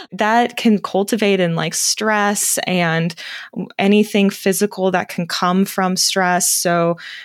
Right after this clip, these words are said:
first, personally for me, I know, like, my digestive system definitely gets affected when I'm extremely stressed, or I'll be even more tired. My energy gets depleted.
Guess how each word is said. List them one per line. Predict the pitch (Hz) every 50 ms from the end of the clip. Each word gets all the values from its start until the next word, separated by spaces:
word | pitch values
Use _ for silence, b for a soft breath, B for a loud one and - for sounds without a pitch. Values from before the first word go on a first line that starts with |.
| B
first, | _ - 214 190 196 - -
personally | - - 196 190 196 - - 196 196
for | - - 165 165
me, | 165 170 190 202
I | 190 170
know, | 175 170 170
like, | 165 160 165 165
my | - 165 165
digestive | 165 170 170 156 - 165 170 165 - - 180 165 165 165 160 165 - - -
system | 202 - 180 175 - - 170 160 160 160
definitely | 156 165 196 - - 220 214 - - 196 185 180 170 -
gets | 175 190 175 - -
affected | 180 - - 170 170 - - 170 160 156 151 160
when | 170 170 160 160 -
I'm | 165 165 160 156 151 160 -
extremely | - 170 - - - - 160 160 160 160 156 160
stressed, | - - - 170 160 151 160 - - - -
or | - 160 160 156 -
I'll | - 165
be | 165 - 156 - -
even | 185 165 170 170 170
more | 165 165 160
tired. | 165 - - - 175 170 165 165 160
My | 156 - -
energy | - 165 165 165 175 165 165 170 165
gets | - 156 - -
depleted. | - - 165 - - - 165 156 160 156 165 165